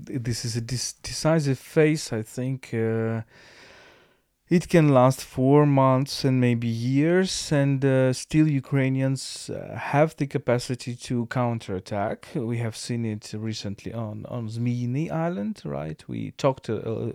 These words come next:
a little bit about this, why it was important, uh, because it was also a very complicated operation, which involves artillery, which involves,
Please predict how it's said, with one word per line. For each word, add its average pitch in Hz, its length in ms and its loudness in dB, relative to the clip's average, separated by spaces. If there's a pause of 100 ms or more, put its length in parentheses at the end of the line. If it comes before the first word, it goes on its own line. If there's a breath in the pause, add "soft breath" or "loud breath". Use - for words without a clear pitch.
a - 20 -4
little 113 280 -6
bit 117 200 -12
about 107 320 -10
this, 175 240 -6
why 120 220 2
it 107 160 -6
was 107 200 -10
important, 196 600 -4 (800 loud breath)
uh, 123 400 0
because 143 400 -2
it 160 100 -6
was 156 280 -4
also 226 640 2
a 170 80 2
very 175 600 2
complicated 131 840 -2
operation, - 840 -10
which 127 240 -2
involves 131 920 2
artillery, 190 640 2
which 117 320 -4
involves, 110 720 -2